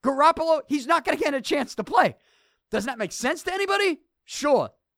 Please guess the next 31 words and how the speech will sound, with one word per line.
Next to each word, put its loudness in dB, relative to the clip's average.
S-, -18
but -4
also 2
with 0
that, 0
maybe -6
even -8
an -8
even -4
bigger 2
thing -6
on -2
top -2
of -6
that, -2
since, -10
since -10
the -8
guy 2
does -2
wanna -4
play -4
and -6
wants -4
to -20
start, 0
is -6
that 6
he's 2
a -4
free 2